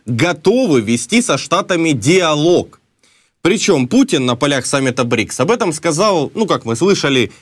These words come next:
невнятно. Что-то там себе пробормотал под нос, смотрел при этом в стол, не на журналиста. А Лавров фактически сказал, что Россия нуждается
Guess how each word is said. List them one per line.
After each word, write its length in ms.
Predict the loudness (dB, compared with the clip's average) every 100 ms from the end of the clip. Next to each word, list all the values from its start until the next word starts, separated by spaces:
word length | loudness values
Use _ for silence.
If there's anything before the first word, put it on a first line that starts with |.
| 0
невнятно. 640 | 2 2 0 -2 -2 -4
Что-то 320 | -2 0 0 0
там 160 | -2
себе 320 | -2 0 0
пробормотал 720 | 0 -2 -2 0 0 0 -2 -2
под 180 | -2
нос, 300 | 2 2 0
смотрел 400 | -2 -4 0 0
при 180 | 0 0
этом 220 | 0 -2
в 40 | -4
стол, 440 | -2 2 2 0
не 100 | -2
на 160 | 0 0
журналиста. 600 | 0 -2 -2 -4 -8 -18 _ _ -20 _ -6
А 80 | 0
Лавров 500 | 2 2 2 0 -8 -4
фактически 680 | -4 -2 -2 0 -2 -2 -2
сказал, 460 | -2 -2 0 0
что 420 | -2 -2 0 0 -4 -4
Россия 720 | -2 -2 -2 0 2 2 0 -6 _
нуждается 880 | 2 2 0 -2 0 0 0 -2 -4